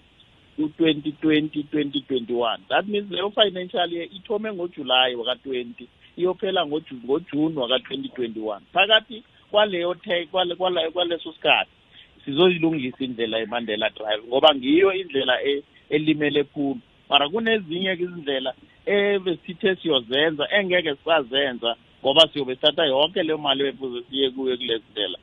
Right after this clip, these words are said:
siyolungisa iMandela Drive. Kunendlela le esayenza iMabuza, ezange iphele unyakazimali ophelile, esiyiqedelelako nje. Sikhuluma nje,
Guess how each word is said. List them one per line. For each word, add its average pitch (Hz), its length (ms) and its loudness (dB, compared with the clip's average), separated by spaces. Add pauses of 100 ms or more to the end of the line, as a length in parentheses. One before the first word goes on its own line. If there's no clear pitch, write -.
(220)
siyolungisa 147 480 2
iMandela 117 420 2
Drive. 92 340 -2 (340)
Kunendlela 175 760 6 (460)
le 175 320 6
esayenza 185 640 2
iMabuza, 160 640 0 (160)
ezange 175 500 4
iphele 147 580 0 (300)
unyakazimali 135 920 -2 (300)
ophelile, 139 600 -4 (240)
esiyiqedelelako 151 1160 4
nje. 113 200 -12
Sikhuluma 196 420 -4
nje, 147 240 -6